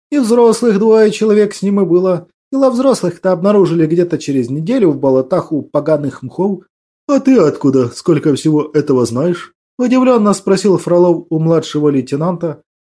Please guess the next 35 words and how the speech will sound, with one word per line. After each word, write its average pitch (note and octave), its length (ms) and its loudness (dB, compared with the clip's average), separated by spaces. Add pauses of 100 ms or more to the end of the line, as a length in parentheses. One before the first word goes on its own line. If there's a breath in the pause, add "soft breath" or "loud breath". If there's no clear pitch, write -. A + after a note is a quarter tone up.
"Так C#4+ 300 0
бабуля C4 400 2
у G#3+ 60 4
меня G3+ 360 2
в - 100 -10
сельской F3+ 420 0
библиотеке F3 640 2
работает, G3+ 520 -2
ну, - 320 -4
раньше D#3 400 -2
работала", A#2 540 -4 (420)
поправился C#3+ 600 0
он. C3+ 200 -6 (460)
"Да C#4+ 180 2
и A#3 100 2
сейчас F#3 500 0
частенько F#3+ 640 0
девчонкам F3+ 580 -2
помогает, F3 560 0 (140)
а D4+ 160 2
библиотека B3+ 760 0
у G#3 60 2
нас G3+ 220 2
с - 40 -8
местным G3 400 -2
архивом F3 640 -2
объединена. E3+ 920 -2 (180)
Вот E4+ 320 -2
по F3 100 0
совместительству A3 1120 -4
она A#3 260 0
ещё A3+ 320 0
и G#3+ 320 -8
архивариусом F#3+ 880 0
подрабатывала", E3 800 -2